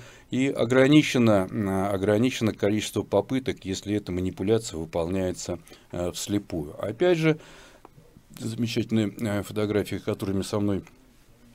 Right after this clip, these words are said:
поделился Игорь Ильдусович Закиров, э, рядом, э, стоящие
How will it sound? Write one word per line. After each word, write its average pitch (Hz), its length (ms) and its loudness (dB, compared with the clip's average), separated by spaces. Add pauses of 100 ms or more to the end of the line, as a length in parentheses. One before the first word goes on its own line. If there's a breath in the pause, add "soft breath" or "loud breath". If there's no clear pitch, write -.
(220)
поделился 101 520 4
Игорь 98 220 4
Ильдусович 101 400 2
Закиров, 104 600 4
э, 98 1080 0
рядом, 110 400 4
э, 92 280 -2
стоящие 104 880 2